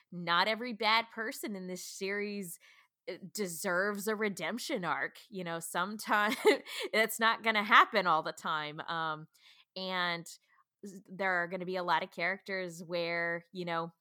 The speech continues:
you need to think about how, you need to think about h-, your,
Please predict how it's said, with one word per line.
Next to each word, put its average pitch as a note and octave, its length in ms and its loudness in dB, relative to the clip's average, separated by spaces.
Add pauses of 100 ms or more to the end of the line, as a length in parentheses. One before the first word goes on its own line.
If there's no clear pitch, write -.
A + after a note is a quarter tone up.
(140)
you G3 120 -4
need G3+ 200 -4
to F#3+ 40 -8
think A3 320 -6
about D#3 380 2 (340)
how, D3+ 600 4 (1200)
you A#3+ 160 -4
need B3 180 -2
to A#3 60 -4
think C#4+ 240 -2
about G3 360 4
h-, G#3 140 -6 (100)
your, F#3 320 -2